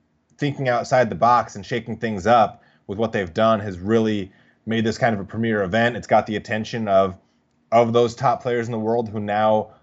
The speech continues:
are making a point to play this tournament. And if, I would be shocked if in the next three years we don't see other tournaments follow suit. And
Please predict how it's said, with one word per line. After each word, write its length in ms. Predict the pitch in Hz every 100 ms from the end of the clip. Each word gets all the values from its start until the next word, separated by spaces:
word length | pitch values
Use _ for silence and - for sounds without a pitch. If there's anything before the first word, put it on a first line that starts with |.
| -
are 80 | 98
making 320 | 107 107 104
a 40 |
point 300 | - 110 113
to 60 | 113
play 200 | 104 110
this 160 | 123
tournament. 400 | - 143 147 139 -
And 120 | 104
if, 120 | 101 - _ _ -
I 100 | 135
would 140 | 139
be 100 | 113
shocked 460 | 104 127 113 110 -
if 160 | 107 -
in 160 | 107
the 60 | 107
next 280 | 101 - -
three 200 | 117 107
years 300 | 107 101 90
we 100 | 101
don't 180 | 104
see 260 | - 110 98
other 220 | 101 101
tournaments 460 | 90 107 98 92 -
follow 300 | 107 98 90
suit. 340 | - 101 92
And 140 | 92